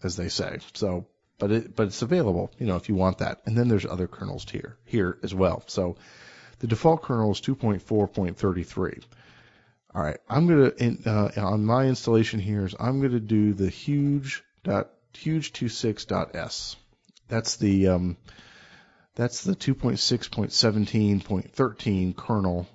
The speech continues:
which is the supported two point six kernel for Slackware eleven. So it, you know, boots up and, uh, initializes everything, you know, pretty standard, pretty standard stuff.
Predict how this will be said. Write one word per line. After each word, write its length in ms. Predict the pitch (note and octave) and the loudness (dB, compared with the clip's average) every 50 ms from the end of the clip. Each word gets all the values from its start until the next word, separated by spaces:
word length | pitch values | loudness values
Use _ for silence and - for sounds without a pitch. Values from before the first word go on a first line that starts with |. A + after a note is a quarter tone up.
| _ - - | _ -10 -6
which 200 | A#2+ A2+ - - | -6 -4 -2 -2
is 160 | G2 F2 - | -2 -2 -2
the 100 | G2+ F#2+ | -2 -2
supported 560 | - - G#2 - - - A2 G2+ F#2+ F2+ F2+ | -2 -2 -4 -2 0 0 2 2 2 0 -2
two 140 | - - G#2 | -4 -8 -6
point 240 | - - F#2+ - - | -4 -6 -6 -6 -6
six 240 | - G2 F#2 - | -8 -8 -8 -8
kernel 320 | - - - G2+ F2 F2 E2+ | -10 -6 -4 -4 -2 -4 -4
for 120 | - - | -6 -8
Slackware 460 | F2 - - - E2 - - F#2+ F#2 | -8 -4 -2 -2 -2 -2 -4 -4 -4
eleven. 360 | F2 F2 F2 D#2+ D2 D2 - - _ - _ _ _ - - - - _ _ _ | -2 -2 -4 -4 -4 -8 -12 -16 _ -20 _ _ _ -20 -20 -20 -20 _ _ _
So 280 | - - E3+ D#3+ D#3 D3+ | 0 4 4 6 6 4
it, 140 | B2+ A2 - | 4 2 2
you 120 | A#2+ A#2 G2+ | 2 2 2
know, 240 | F#2+ - B2 B2 - _ - - | 2 0 -2 -6 -8 _ -2 0
boots 240 | A2+ G#2+ G#2+ - | 0 0 2 2
up 280 | C3+ C#3 D3+ - - - - - - - - | 2 2 2 2 -4 -14 -18 -18 -20 -18 -10
and, 380 | - A2 A2 G#2 G2+ G2 G2 F#2+ | -4 0 2 2 2 2 2 2
uh, 260 | F#2+ F#2 F2+ F#2 F2+ F2+ G2+ G#2 - - - - G#2 F#2 - | 2 2 2 0 -2 -4 -8 -12 -14 -16 -12 -10 -10 -8 -4
initializes 680 | F#2+ G#2+ G#2+ A#2 - - - A2+ A2 A2 G#2 G#2 G2 A2 | 0 2 2 2 2 0 0 0 0 2 0 0 0 0
everything, 680 | G#2+ G#2 G#2 G#2 - - G2+ G2+ G2+ G2+ G2+ G#2+ G#2 - | 0 0 0 -2 0 -2 -2 0 -2 -2 -4 -6 -10 -8
you 120 | G2 F#2+ | -6 -4
know, 160 | F2 F2+ F#2 F2+ | -2 -2 -4 -6
pretty 260 | - - G#2 G2+ G2 | -6 -6 -6 -6 -6
standard, 540 | - - - G2 F#2+ F#2 F#2+ F#2+ F#2 F#2+ - _ _ - | -4 -4 -2 0 0 2 0 0 -2 -4 -12 _ _ -6
pretty 180 | - G2+ F#2+ | -4 -4 -4
standard 300 | F#2 - G#2+ G2+ F#2+ F2+ | -4 -2 -2 -2 -2 -2
stuff. 360 | - - - G2 F#2+ F#2 - | -4 -4 -4 -2 -4 -4 -6